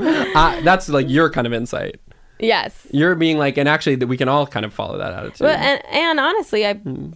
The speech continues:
Speaker 2: I feel it about me.
Speaker 1: Right. Me too.
Speaker 2: Right.
Speaker 1: <laughs> Say that.
Speaker 2: And I,
Speaker 1: So
Speaker 2: and I wonder if we all do.
Speaker 1: Yeah, I think we all do. I mean, I don't think we all do, but I think we all can.
Speaker 2: <laughs> I think we all should.
Speaker 1: And we all should.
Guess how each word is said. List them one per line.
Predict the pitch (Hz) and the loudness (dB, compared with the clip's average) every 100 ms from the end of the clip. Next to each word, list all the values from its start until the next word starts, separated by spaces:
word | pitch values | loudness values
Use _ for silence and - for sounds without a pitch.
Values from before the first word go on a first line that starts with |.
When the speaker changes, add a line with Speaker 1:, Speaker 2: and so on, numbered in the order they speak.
| - | -4
Speaker 2:
I | 202 | -4
feel | 202 - - 202 | -4 -12 -4 -2
it | 214 | -2
about | 220 226 | -2 -2
me. | 262 285 208 - _ - | -2 -2 -6 -10 _ -6
Speaker 1:
Right. | 330 - - - | -6 -6 -14 -6
Me | 139 | -4
too. | 147 294 165 - _ _ _ _ _ _ - | -2 -4 -6 -10 _ _ _ _ _ _ -2
Speaker 2:
Right. | 285 - _ | -2 -4 _
Speaker 1:
<laughs> | - | -20
Say | - 135 - 165 - _ - - - - | -16 -14 -8 -8 -10 _ -20 -20 -16 -12
that. | - - - - _ _ _ _ - - - - | -10 -12 -14 -18 _ _ _ _ -20 -20 -20 -10
Speaker 2:
And | - 247 | -4 0
I, | 285 | 0
Speaker 1:
So | 294 | 0
Speaker 2:
and | - 311 | -2 -2
I | |
wonder | 320 403 427 | 0 0 0
if | 370 | 0
we | 392 | 0
all | 466 339 | 0 -2
do. | 214 190 190 202 _ _ - | -2 -4 -6 -10 _ _ -10
Speaker 1:
Yeah, | 277 175 | -6 -6
I | |
think | 165 214 | -6 -8
we | 220 | -8
all | 190 | -8
do. | 160 143 - _ _ _ _ _ _ _ _ _ | -10 -12 -14 _ _ _ _ _ _ _ _ _
I | 180 | 0
mean, | 180 | 2
I | 160 | 2
don't | 160 | 0
think | 147 | 0
we | |
all | 131 | 0
do, | 127 147 | 0 -2
but | 127 | -2
I | |
think | 110 107 | -4 -8
we | |
all | 113 | -10
can. | - 135 139 139 - | -8 -8 -8 -14 -18
Speaker 2:
<laughs> | - - 226 | -20 -10 -4
I | |
think | 208 | -4
we | - | -4
all | - | -8
should. | - 208 233 | -6 -6 -6
Speaker 1:
And | 120 113 | -8 -6
we | 110 | -6
all | 107 | -8
should. | - 160 143 | -8 -8 -8